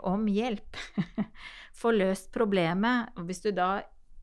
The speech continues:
svaret til syvende og sist er at en kanskje må bytte ut litt folk, så gjør det i hvert fall tidlig, eh, i,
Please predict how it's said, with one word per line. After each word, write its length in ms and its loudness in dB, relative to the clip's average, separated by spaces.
svaret 680 0
til 100 -16
syvende 320 -2
og 20 -8
sist 240 -6
er 140 4
at 100 -4
en 120 -2
kanskje 200 -4
må 160 -2
bytte 320 -2
ut 80 -6
litt 160 2
folk, 320 -2
så 160 -2
gjør 240 4
det 100 0
i 60 -4
hvert 140 -4
fall 180 -2
tidlig, 380 4
eh, 800 0
i, 200 -2